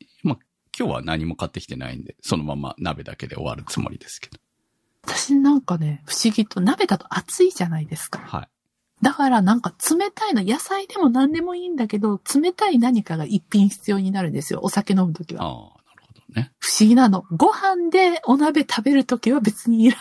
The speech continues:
Speaker 2: ないのに。
Speaker 1: いえいえ。まあ、あの、
Speaker 2: っていうね。
Speaker 1: 結構刺身買うことは多いですけどね。
Speaker 2: うん。
Speaker 1: うん。
Speaker 2: ね。
Speaker 1: でもまあ、今日は買ってないな。
Speaker 2: うんうん。
Speaker 1: まあ、ほら、あの、やっぱり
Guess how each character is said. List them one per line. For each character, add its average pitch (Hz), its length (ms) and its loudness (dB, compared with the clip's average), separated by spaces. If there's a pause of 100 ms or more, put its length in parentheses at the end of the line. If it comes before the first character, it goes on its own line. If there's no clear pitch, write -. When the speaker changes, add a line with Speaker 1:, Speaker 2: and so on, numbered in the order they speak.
Speaker 2:
な 247 180 2
い 254 140 -4
の 185 140 -4
に。 - 120 -2
Speaker 1:
い 208 80 2
え 78 80 -10
い 69 40 -6
え。 55 380 -18 (960)
ま - 380 -2
あ、 190 60 -2
あ - 20 0
の、 160 100 0
Speaker 2:
っ - 20 -4
て 143 60 -6
い 143 40 -8
う 147 40 -10
ね。 151 40 -6
Speaker 1:
結 180 160 -2
構 143 240 -4
刺 - 320 -4
身 117 100 -4
買 131 140 -4
う 120 40 -6
こ 127 120 -6
と - 100 -10
は - 60 -10
多 76 100 -4
い 65 60 -6
で - 80 -20
す - 100 -20
け - 60 -20
ど - 60 -20 (120)
ね。 85 220 -8 (180)
Speaker 2:
う 285 60 0
ん。 285 80 4
Speaker 1:
う 269 40 6
ん。 185 380 2 (680)
Speaker 2:
ね。 - 0 -
Speaker 1:
で 180 160 2
も 233 100 -2
ま 240 260 -4
あ、 - 60 -20 (260)
今 151 100 -4
日 - 60 -4
は - 60 -12
買 - 140 -10
っ - 40 -18
て - 100 -14
な 57 160 -8
い - 60 -16
な。 - 100 -20 (640)
Speaker 2:
う 214 40 2
ん 185 40 4
う - 20 2
ん。 156 540 -4
Speaker 1:
ま 113 100 0
あ、 - 40 -4
ほ 98 160 -4
ら、 67 280 -8
あ 85 40 -6
の、 71 160 -6
や 80 100 -6
っ - 40 -20
ぱ 104 120 0
り 69 220 -8